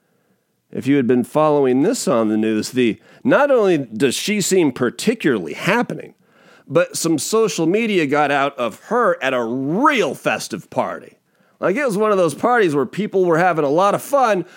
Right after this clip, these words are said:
or at least for the ten or fifteen seconds they turned on the camera to post to social media, 'cause that's all that really matters, you know? I mean, the, the doldrums of an everyday peculiar life are one thing,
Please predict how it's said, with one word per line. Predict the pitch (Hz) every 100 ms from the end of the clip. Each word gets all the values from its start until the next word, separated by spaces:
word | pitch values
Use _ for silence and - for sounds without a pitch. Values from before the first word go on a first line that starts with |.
| -
or | - 175
at | 170
least | 185 226 220 -
for | 214 202
the | 165 131 117
ten | - 190 202
or | 175
fifteen | - 170 - 185
seconds | 160 208 185 185 170
they | 135 147
turned | - 196 185
on | 185
the | 165
camera | 123 180 175 165
to | 143
post | - 175 156
to | 143
social | 170 151 160
media, | 185 180 147 - - -
'cause | 294
that's | 233 240 208
all | 160 139
that | 123
really | 127 123
matters, | 113 113 113 113 117 117 110 - 208
you | 202 160
know? | 151 151 147 135 _ _ - _
I | -
mean, | 202 214 214 214
the, | 175 214 226 - -
the | 208 247
doldrums | 233 320 330 254 226 220 214 202 175
of | 160
an | 175
everyday | 208 196 190 160 170
peculiar | 165 151 - 208 180 160
life | 147 147 135
are | 127
one | 117 165 208 175
thing, | - - -